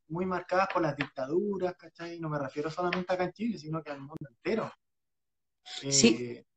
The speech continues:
Speaker 1: entonces,
Speaker 2: Yo
Speaker 1: de alguna manera
Speaker 2: no sé
Speaker 1: hay
Speaker 2: si
Speaker 1: un
Speaker 2: tú
Speaker 1: filtro, hay un
Speaker 2: Ujú.
Speaker 1: filtro que la gente de las generaciones anteriores tiene y, y sigue con ese filtro,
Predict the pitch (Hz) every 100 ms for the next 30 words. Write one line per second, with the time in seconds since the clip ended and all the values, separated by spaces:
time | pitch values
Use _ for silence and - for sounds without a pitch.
0 | _ _ _ _ _ 151 - 143 196 220
1 | 202 196 185 190 208 214 196 202 - 220
2 | 233 220 160 165 185 _ _ _ _ _
3 | - 175 180 147 220 226 180 180 170 -
4 | 175 - 175 170 165 160 - - 143 -
5 | 143 139 165 165 160 156 156 165 - 180
6 | 180 165 165 _ _ 135 139 135 135 139
7 | _ _ _ _ _ - - 240 220 208
8 | 208 190 214 202 - 180 190